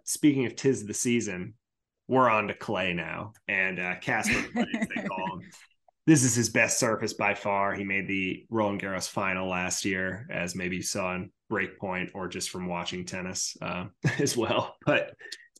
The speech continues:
Speaker 1: yeah, I, I think this is, uh, his season, and, and he's done pretty well so far. So yeah, I got, I got Casper Ruud, the oatmeal stallion, forevermore.
Speaker 2: Yep. "'Tis the damn season for clay." There we go.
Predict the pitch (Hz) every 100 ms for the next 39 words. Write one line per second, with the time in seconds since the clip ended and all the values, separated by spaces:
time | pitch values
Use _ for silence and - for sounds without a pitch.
0 | _ 107 85 78 _ _ 123 123 123 120
1 | 139 120 113 113 113 117 113 - 123 120
2 | - 110 117 139 110 104 104 104 104 110
3 | 104 123 101 101 104 110 101 101 98 113
4 | 127 104 92 92 - - - - _ _
5 | _ 117 143 - - _ _ - 107 110
6 | 104 - - _ 110 107 107 117 110 -
7 | 107 101 104 92 104 _ _ 101 101 95
8 | 101 95 - 95 92 90 95 - _ 104
9 | 101 185 190 190 98 _ _ _ 170 180
10 | - _ _ - 214 226 202 185 196 208
11 | 208 - 202 170 165 160 175 - - 185
12 | 165 151 160 185 190 208 165 170 165 156
13 | 151 156